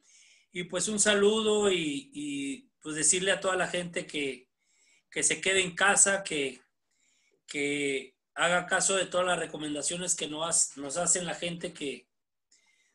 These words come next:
de la salud. Y, pues, un saludo a todos, eh, cordial, un abrazo y, y, pues, por ahí, primero Dios, nos estaremos viendo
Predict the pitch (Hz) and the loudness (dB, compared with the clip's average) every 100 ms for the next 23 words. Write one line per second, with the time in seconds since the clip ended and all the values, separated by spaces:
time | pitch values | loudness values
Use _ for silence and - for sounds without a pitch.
0 | _ 143 151 143 151 156 214 240 - _ | _ -4 0 2 2 2 0 -2 -8 _
1 | _ _ _ _ 156 151 160 202 202 196 | _ _ _ _ -10 -8 -4 -2 2 2
2 | 196 196 196 196 196 196 180 - - _ | 2 2 2 0 0 2 0 -2 -6 _
3 | 143 147 135 - 147 147 170 185 185 175 | -10 -8 -10 -8 -6 -4 0 0 -2 -6
4 | - 165 170 175 185 - 196 190 156 127 | -10 -6 -4 0 0 0 0 -2 -4 -6
5 | - _ _ _ _ _ 160 156 170 - | -14 _ _ _ _ _ -12 -8 -8 0
6 | 180 180 208 214 180 185 196 196 196 202 | 4 4 4 0 -2 0 2 2 4 2
7 | 196 180 175 175 180 185 180 185 185 175 | 2 0 2 0 0 -2 -2 -2 -4 -6
8 | 156 | -8